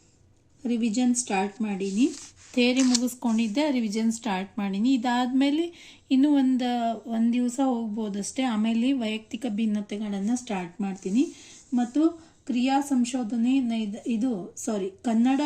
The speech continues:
ಪೆಡಗಾಗಿಯಲ್ಲಿ ನಾನು ಆಲಿಸುವ ಕೌಶಲಗಳು ಮತ್ತು ಅದಕ್ಕೆ ಸಂಬಂಧಪಟ್ಟಂಗ ಕ್ವೆಶ್ಚನ್ ಆನ್ಸರ್ಸ್‌ಗಳನ್ನು ಕೂಡ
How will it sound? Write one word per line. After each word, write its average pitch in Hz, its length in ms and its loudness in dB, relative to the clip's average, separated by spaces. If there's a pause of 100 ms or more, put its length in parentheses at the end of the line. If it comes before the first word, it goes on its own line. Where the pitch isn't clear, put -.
ಪೆಡಗಾಗಿಯಲ್ಲಿ 233 880 -2
ನಾನು 226 540 0 (140)
ಆಲಿಸುವ 254 540 0
ಕೌಶಲಗಳು 233 1040 -4 (2250)
ಮತ್ತು 240 260 -2
ಅದಕ್ಕೆ 240 360 -2
ಸಂಬಂಧಪಟ್ಟಂಗ 233 960 -2
ಕ್ವೆಶ್ಚನ್ 240 540 -2
ಆನ್ಸರ್ಸ್‌ಗಳನ್ನು 226 800 -4
ಕೂಡ 208 240 -6